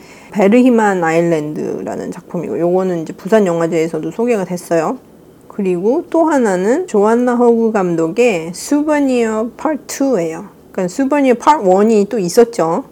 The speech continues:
몇 년 전에 소개가 됐었는데 저는 이 수버니어 파트 원 경우에는 동의하기 힘든 캐릭터들로 가득 차 있어가지고 그 영화는 평이 좋았는데도 불구하고 저는 개인적으로 너무너무 싫어하는 영화였었거든요. 근데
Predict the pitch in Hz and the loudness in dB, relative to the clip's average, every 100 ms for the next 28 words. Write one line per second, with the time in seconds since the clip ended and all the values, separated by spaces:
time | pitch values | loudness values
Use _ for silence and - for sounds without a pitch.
0 | - 160 175 185 180 170 160 151 160 254 | -4 0 0 0 0 0 -2 -4 -4 -2
1 | 254 240 - 170 190 208 151 160 196 156 | 0 0 -2 -6 -2 -2 -2 -2 -2 -4
2 | - _ - 214 226 233 202 180 175 - | -12 _ -2 2 4 4 2 0 -2 -2
3 | 294 339 320 294 247 - 311 214 208 226 | -2 0 0 -2 0 0 0 0 0 2
4 | 233 220 202 208 226 220 208 202 190 175 | 0 -2 0 2 2 0 0 -2 -2 -4
5 | 170 - - - - 220 240 311 294 254 | -8 -10 -20 -18 -2 4 6 6 6 6
6 | 240 233 285 294 302 240 - 302 311 - | 4 4 4 4 2 -2 0 0 0 0
7 | 285 254 226 196 196 - 180 180 262 240 | 0 2 0 0 -2 -4 -6 -2 2 2
8 | 214 190 175 165 170 - 214 190 170 185 | 0 -2 -2 -4 -8 -2 0 2 0 -2
9 | 190 185 180 180 175 - 370 370 302 202 | -2 -2 -4 -4 -2 2 2 2 0 2
10 | 185 196 202 185 175 170 170 180 165 165 | 2 2 2 0 -2 -2 -2 0 -2 -4
11 | 165 170 190 185 190 180 160 156 160 180 | -6 -6 -6 -4 -4 -4 -6 -4 -2 0
12 | 220 233 208 196 - 254 262 233 208 185 | 2 2 0 -4 -4 0 2 0 -2 -6
13 | 156 156 147 147 156 151 156 139 - - | -6 -8 -10 -6 -4 -4 -6 -10 -8 -8
14 | 143 208 170 175 180 165 | -6 -6 -6 -6 -4 -4